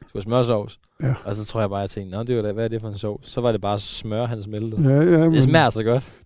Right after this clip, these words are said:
Speaker 2: det kan bruges, det kan bruges.
Speaker 1: <laughs>
Speaker 2: Men det, der er karakteristisk ved for, for, for fi-, fisken, det er jo, at det, det er helt hvidt kød, især fordi der kommer citron ovenpå.
Speaker 1: Ja, ja.
Speaker 2: Øh,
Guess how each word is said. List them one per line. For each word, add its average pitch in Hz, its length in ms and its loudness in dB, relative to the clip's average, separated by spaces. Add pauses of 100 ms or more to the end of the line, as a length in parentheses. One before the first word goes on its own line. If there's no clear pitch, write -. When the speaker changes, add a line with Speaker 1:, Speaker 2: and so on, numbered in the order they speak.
Speaker 2:
det 147 220 10
kan 175 200 4
bruges, 156 380 4
det - 140 0
kan 165 160 6
bruges. 147 400 4 (140)
Speaker 1:
<laughs> - 160 -20
Speaker 2:
Men 165 160 6 (100)
det, 190 140 10
der 202 80 10
er 160 80 10
karakteristisk 143 840 0
ved 135 120 2
for, 131 340 -2
for, 127 300 -4
for 135 160 -4
fi-, 170 220 2
fisken, 147 480 2
det 143 140 4
er 135 100 4
jo, 147 200 6
at - 240 -2
det, 147 180 4 (380)
det 147 80 2
er 131 40 2
helt 175 220 2
hvidt 165 280 0
kød, 151 360 4
især 175 300 6
fordi 143 320 0
der 123 160 2
kommer 123 460 0
citron 139 400 0
ovenpå. 123 340 -6
Speaker 1:
Ja, - 60 -2 (440)
ja. 151 60 2
Speaker 2:
Øh, 131 160 4